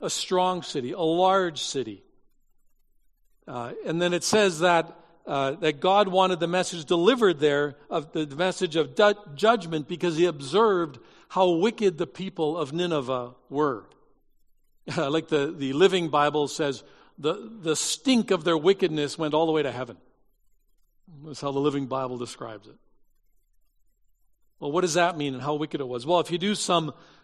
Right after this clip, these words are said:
uh, some background checking in history, if you think, "Well, it's a Bible story, can I trust that for his, historical fact?" Well, historically, uh, they were known for how,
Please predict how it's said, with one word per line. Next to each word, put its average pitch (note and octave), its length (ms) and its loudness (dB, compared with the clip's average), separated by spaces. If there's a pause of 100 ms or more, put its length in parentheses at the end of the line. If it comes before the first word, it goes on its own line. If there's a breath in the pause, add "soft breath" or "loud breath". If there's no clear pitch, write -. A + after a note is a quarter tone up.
uh, C3+ 340 0
some F3 220 0
background E3+ 480 2
checking F3 300 -2
in D3 120 -2
history, F3 360 -2
if C#3+ 80 -4
you E3 80 0
think, F#3 240 -4
"Well, E3 140 4
it's E3 120 -2
a E3 40 -4
Bible D#3+ 280 2
story, D#3+ 300 -4
can D3 160 -6
I C3+ 80 -4
trust D3+ 380 -2
that E3+ 340 2
for D#3 160 -2
his, D3+ 200 -4 (240 loud breath)
historical E3 520 0
fact?" F3 420 -4 (540 soft breath)
Well, E3 100 -4
historically, E3 1040 2 (600 soft breath)
uh, D#3 220 0
they F#3 240 4
were F3+ 160 2
known D#3+ 640 -2
for F3 240 -2
how, D#3 640 0